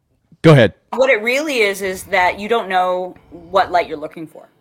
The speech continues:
Speaker 1: Yeah. Right.
Speaker 2: So for me, the light at the un-, end of the tunnel actually required that I get divorced.
Speaker 1: Mm-hmm.
Speaker 2: Um, because what I,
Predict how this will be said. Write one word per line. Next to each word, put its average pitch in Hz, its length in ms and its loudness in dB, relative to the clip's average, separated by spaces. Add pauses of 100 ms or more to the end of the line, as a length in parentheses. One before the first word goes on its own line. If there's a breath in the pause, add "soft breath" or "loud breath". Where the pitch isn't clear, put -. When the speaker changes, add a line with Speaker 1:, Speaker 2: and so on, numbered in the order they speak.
(200)
Speaker 1:
Yeah. 98 500 0 (800)
Right. 92 240 -2
Speaker 2:
So 233 560 2
for 214 200 -6
me, 240 640 -4 (680)
the 226 100 -4
light 254 240 2
at 381 100 -14
the 247 120 -8
un-, 233 180 -6 (100)
end 233 160 -2
of 208 60 -8
the 190 60 -14
tunnel 226 600 -4
actually 214 720 -4
required 208 1000 -4
that 190 240 -4
I 175 580 -4 (420)
get 190 140 -12
divorced. 160 580 -14 (120)
Speaker 1:
Mm-hmm. 92 280 -6 (800)
Speaker 2:
Um, 180 540 0
because 190 460 -8
what 196 200 -6
I, 180 140 0